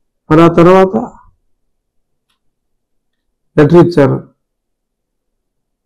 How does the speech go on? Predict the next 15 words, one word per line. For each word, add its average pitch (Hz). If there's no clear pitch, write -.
"ఏం 147
చేసినా 147
ఆర్టికల్ 135
త్రీ 131
ప్రకారం 135
చేసుకోండి 127
వచ్చు" 127
అని 117
చెప్పారు. 104
సహకరించారు 135
ఒక 120
రకంగా, 120
ఒక 107
పార్టీగా 139
సహకరించారు. 117